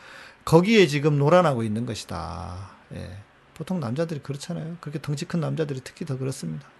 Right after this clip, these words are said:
자, 그리고 이제 이재명 지사 얘기도 해봅시다.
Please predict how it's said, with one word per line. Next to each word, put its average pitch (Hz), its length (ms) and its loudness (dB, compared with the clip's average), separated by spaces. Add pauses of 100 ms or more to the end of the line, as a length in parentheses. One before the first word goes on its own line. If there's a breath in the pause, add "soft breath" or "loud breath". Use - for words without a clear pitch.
(840)
자, 107 220 -10 (1300)
그리고 131 320 -2 (680 loud breath)
이제 131 100 -8
이재명 190 360 6
지사 151 240 4
얘기도 143 220 4
해봅시다. 143 520 -4